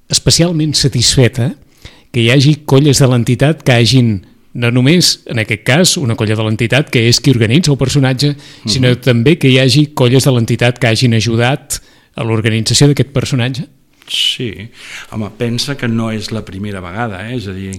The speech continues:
Speaker 1: No, no.
Speaker 2: eh, eh, hi,
Speaker 1: Però
Speaker 2: hi ha
Speaker 1: hi ha
Speaker 2: un
Speaker 1: hagut,
Speaker 2: antecedent que
Speaker 1: sí.
Speaker 2: va haver una reina d'una colla del Retiro. I aquest any, lo que ha passat,
Speaker 1: Allò
Speaker 2: si,
Speaker 1: també va ser un
Speaker 2: si
Speaker 1: episodi,
Speaker 2: busquem,
Speaker 1: també va ser un
Speaker 2: si
Speaker 1: episodi
Speaker 2: busquem
Speaker 1: d'un cert trauma.
Speaker 2: històricament,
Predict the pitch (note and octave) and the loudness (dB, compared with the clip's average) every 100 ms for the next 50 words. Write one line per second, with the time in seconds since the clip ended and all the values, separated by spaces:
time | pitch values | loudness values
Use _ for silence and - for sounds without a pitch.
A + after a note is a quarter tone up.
0 | - G#2+ G#2+ - D#3 - - G#2 E2+ F2 | -8 -4 2 4 2 0 -16 -16 -16 -18
1 | F2+ D#2 G#2 A2 A2 G2+ G#2 C3+ C3 C3 | -20 -16 -10 -6 -2 0 2 4 4 4
2 | C#3 - C3 C3+ E3+ G3+ A3+ C3+ A#2 B2+ | 2 2 0 2 2 2 0 2 4 4
3 | A2 A2 A2 B2+ A#2+ A2+ C3 C#3 F3 D3+ | 2 0 0 0 0 0 2 2 2 2
4 | B2 C3 A#2 A2+ A2+ B2+ G#2 G2+ G3 B3+ | 2 0 0 -4 -4 -4 -6 -6 -6 -6
5 | - - _ _ _ _ - - - - | -8 -14 _ _ _ _ -20 -20 -20 -16
6 | - B2 - A#2+ C#3+ E3 G3+ F3+ A2 A#2 | -4 -4 -2 -2 0 0 0 -2 -4 -6
7 | G2 A2+ C#3 D3+ F#3 - - _ - - | -6 -6 -4 -4 -6 -12 -20 _ -10 -4
8 | A#2 A#2+ D3+ B2 - B2+ A#2+ D3+ C#3 B2 | 0 2 4 4 4 4 4 4 4 2
9 | B2+ D3 D3+ D3+ D#3+ C#3+ A2+ A2+ A#2 A2 | 4 6 6 6 4 2 2 0 2 2
10 | B2+ G#2 B2 A#2+ A2+ A#2 A#2 - B2+ A#2 | 2 0 0 2 2 2 2 2 2 0
11 | A2+ A2 C#3 D3+ E3 | 0 0 0 0 -2